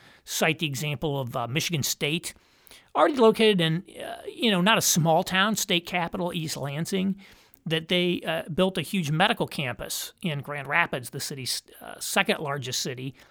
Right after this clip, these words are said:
And essentially, the, their medical school is, they didn't close East Lansing. It's still there. They've maybe even expanded it. But technically, their medical school is now based in Grand Rapids.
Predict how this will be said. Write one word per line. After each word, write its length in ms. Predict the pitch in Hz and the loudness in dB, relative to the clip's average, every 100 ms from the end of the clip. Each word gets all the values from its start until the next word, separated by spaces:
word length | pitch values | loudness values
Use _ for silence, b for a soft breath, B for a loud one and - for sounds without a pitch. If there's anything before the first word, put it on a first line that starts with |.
| b - | b 0
And 80 | 180 | 0
essentially, 340 | 202 254 190 | 2 0 0
the, 100 | 160 | 0
their 260 | 151 180 170 | -2 -2 2
medical 340 | 190 214 180 | 2 0 -4
school 360 | - 180 165 156 | -4 -2 0 -2
is, 160 | 135 - - | -4 -8 -10
they 240 | 185 185 | -4 2
didn't 240 | 202 214 185 | 4 4 2
close 460 | - 208 214 - | 4 4 4 2
East 160 | 165 160 | 0 -2
Lansing. 460 | 151 165 - 208 | -4 -4 -2 -2
It's 120 | 135 - | -2 -6
still 260 | - 139 | -4 -6
there. 360 | 127 135 175 160 | -4 -2 0 -2
They've 240 | 127 117 - | -6 -10 -10
maybe 240 | 131 131 | -6 -6
even 180 | 135 123 | -6 -10
expanded 480 | 117 - 143 139 160 | -8 -6 -6 -4 -4
it. 120 | 160 | -4
But 180 | 156 _ _ B B B | -8 _ _ B B B
technically, 400 | 233 - 226 185 | 0 2 0 0
their 120 | 165 | 0
medical 300 | 151 175 - | 2 0 0
school 260 | 135 - 151 | -8 -4 -4
is 80 | 147 | -2
now 140 | 151 | -4
based 300 | 135 143 - | -4 -6 -8
in 60 | 135 | -10
Grand 260 | 127 131 | -8 -8
Rapids. 560 | 131 143 135 - 180 | -6 -6 -8 -12 -12